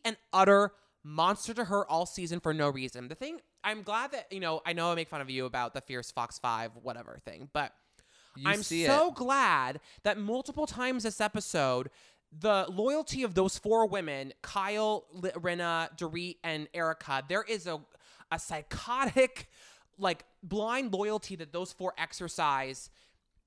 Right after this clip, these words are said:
Speaker 1: And yet they come after Sutton and Garcelle for having a friendship. They come after, uh, Crystal and Sutton for having a friendship. It's like, you guys are way worse. You guys sweep way more shit under the rug.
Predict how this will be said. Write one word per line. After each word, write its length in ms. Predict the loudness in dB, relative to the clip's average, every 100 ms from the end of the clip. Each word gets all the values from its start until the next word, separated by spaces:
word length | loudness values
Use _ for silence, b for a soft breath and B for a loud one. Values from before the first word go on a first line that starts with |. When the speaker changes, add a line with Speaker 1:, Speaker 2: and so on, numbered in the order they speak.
| _
Speaker 1:
And 200 | -4 -2
yet 200 | -4 -4
they 80 | -6
come 260 | -2 0
after 260 | 0 0 -2
Sutton 320 | -2 -2 -2
and 140 | 0 4
Garcelle 400 | 4 2 -4 -2
for 140 | -4
having 320 | 0 0 0
a 60 | -4
friendship. 500 | -4 -6 -6 -8 -6
They 80 | -8
come 260 | -8 -6
after, 600 | -2 -2 -2 -6 -4 -4 B B B _
uh, 140 | -4
Crystal 400 | -4 -8 -6 -4
and 100 | -4
Sutton 240 | -6 -10 -10
for 60 | -4
having 300 | -4 -2 -6
a 60 |
friendship. 520 | -4 -6 -6 -8 -8 -8
It's 180 | -8
like, 120 | -8 -8
you 160 | -8 -4
guys 280 | -2 0 2
are 200 | 0 -2 b b
way 540 | -12 0 2 2 0 -6 -2
worse. 320 | -2 -2 -8
You 80 | -4
guys 220 | -4 -4
sweep 200 | -12 -16
way 320 | -8 -4 -2
more 240 | -2 -2 -2
shit 220 | -4 -6
under 160 | -6 -8
the 140 | -8
rug. 400 | 0 2 2 -2